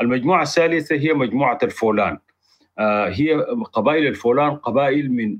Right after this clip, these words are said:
أكبر القبائل في، في غرب أفريقيا، موجودين في مالي، موجودين في النيجر، موجودين في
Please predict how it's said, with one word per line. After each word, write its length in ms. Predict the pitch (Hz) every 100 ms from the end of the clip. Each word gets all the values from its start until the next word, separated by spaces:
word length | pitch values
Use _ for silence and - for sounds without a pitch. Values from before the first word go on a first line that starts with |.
| -
أكبر 320 | 151 135 110
القبائل 460 | 95 110 127 123
في، 320 | 104 104 92 82
في 140 | 104
غرب 240 | 98 110
أفريقيا، 540 | 101 92 127 127 147 - _ - - _ 104
موجودين 520 | 110 101 110 107 127
في 600 | - 110 104 98 95 - 92
مالي، 480 | 101 110 135 143 151
موجودين 520 | 110 98 98 98 110
في 480 | - 101 98 87 73 71 -
النيجر، 440 | 98 117 135 147 127
موجودين 500 | 104 95 98 104 110
في 360 | - 98 92